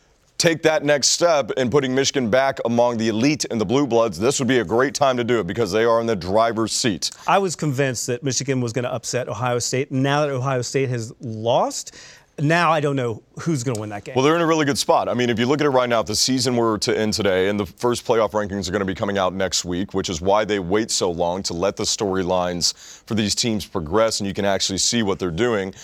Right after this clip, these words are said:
Speaker 1: It's gonna be Alabama and Clemson, far and away the two best teams in the country. I don't think anybody is even close to them.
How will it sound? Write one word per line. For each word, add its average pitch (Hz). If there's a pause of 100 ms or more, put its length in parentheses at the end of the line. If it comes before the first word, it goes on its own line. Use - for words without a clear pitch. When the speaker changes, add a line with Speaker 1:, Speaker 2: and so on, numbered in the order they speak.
(360)
Speaker 1:
It's -
gonna 131
be 123
Alabama 139
and 123
Clemson, 120
far 139
and 143
away 117
the 92
two -
best 104
teams 107
in 98
the 90
country. 104
I 113
don't 123
think 113
anybody 101
is 87
even 95
close 107
to -
them. 73